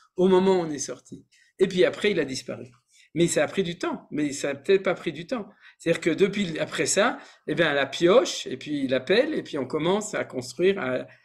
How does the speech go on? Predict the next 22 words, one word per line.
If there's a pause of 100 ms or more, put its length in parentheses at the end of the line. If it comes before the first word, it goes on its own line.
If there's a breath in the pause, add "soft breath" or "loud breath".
(220 loud breath)
à,
à
assécher
les
marais,
à
construire
une
armée,
construire,
et
cetera. (400 loud breath)
On
a
travaillé
très
dur,
et
je
vous
rappelle
que